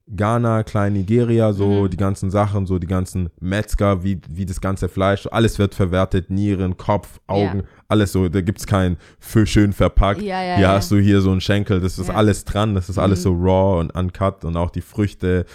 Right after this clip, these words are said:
Speaker 1: Ich hätte, wenn ich, ich schwör's dir, wenn ich gesucht hätte, hätte ich bestimmt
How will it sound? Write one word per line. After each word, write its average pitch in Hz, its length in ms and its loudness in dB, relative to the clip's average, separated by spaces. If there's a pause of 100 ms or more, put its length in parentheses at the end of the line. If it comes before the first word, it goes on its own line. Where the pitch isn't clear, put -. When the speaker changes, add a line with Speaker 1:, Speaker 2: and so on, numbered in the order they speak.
(300)
Speaker 1:
Ich - 200 -4
hätte, 98 300 0
wenn 110 140 4
ich, 107 100 0 (160)
ich 95 240 -4
schwör's 110 280 2
dir, 104 80 4
wenn 98 100 4
ich 92 100 0
gesucht 95 300 0
hätte, 95 180 0
hätte 87 120 0
ich - 100 -4
bestimmt 92 380 0